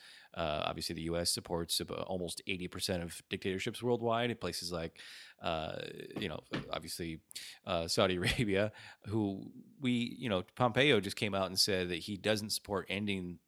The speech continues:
the, uh, atrocities, uh, my words, not his, in Yemen because he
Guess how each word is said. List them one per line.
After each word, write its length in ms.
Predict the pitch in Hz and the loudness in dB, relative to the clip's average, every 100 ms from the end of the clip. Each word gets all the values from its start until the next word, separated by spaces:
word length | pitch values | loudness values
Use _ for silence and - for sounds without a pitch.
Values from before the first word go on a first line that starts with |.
| - | -10
the, 140 | 87 | -8
uh, 440 | 85 _ _ - - | -8 _ _ -18 -12
atrocities, 840 | 92 - 92 101 101 82 82 85 - - - - - - | -6 0 2 2 0 -2 -2 -2 -2 -6 -20 -18 -20 -4
uh, 220 | 95 82 | -2 0
my 200 | - 87 | 0 -2
words, 280 | 85 87 87 82 | 0 -4 -4 -6
not 100 | 80 | -4
his, 280 | 92 85 - - - - | -4 -4 -6 -14 -20 -8
in 160 | 110 131 | -2 4
Yemen 360 | 190 117 95 | 6 6 4
because 500 | 90 107 117 107 98 | 0 0 2 4 4
he 300 | 98 110 107 | 2 0 -4